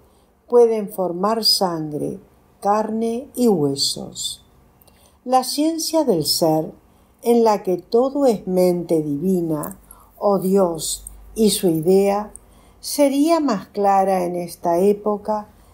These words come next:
si no fuera por la creencia de que la materia es el medio del hombre, o sea,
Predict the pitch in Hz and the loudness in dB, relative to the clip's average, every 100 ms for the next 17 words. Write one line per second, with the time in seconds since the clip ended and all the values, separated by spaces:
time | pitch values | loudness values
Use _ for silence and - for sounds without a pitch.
0 | _ - - 269 262 254 - 269 294 302 | _ -4 2 4 4 0 0 2 2 2
1 | 302 262 208 190 165 180 170 180 185 180 | 2 0 2 0 0 0 2 2 2 0
2 | - 175 151 160 160 156 156 156 156 - | 0 0 -2 -4 -4 -2 -2 -2 -6 0
3 | 190 202 196 208 202 - _ _ _ - | 4 4 2 0 -2 -6 _ _ _ -4
4 | 226 226 - 185 180 190 208 202 214 214 | 0 0 0 0 0 0 0 0 -2 0
5 | 208 185 151 147 147 147 156 165 - _ | 0 0 -2 -4 -6 -4 -4 -6 -12 _
6 | _ _ _ _ 185 165 - 202 196 190 | _ _ _ _ -6 -4 0 2 2 0
7 | 190 190 | -4 -10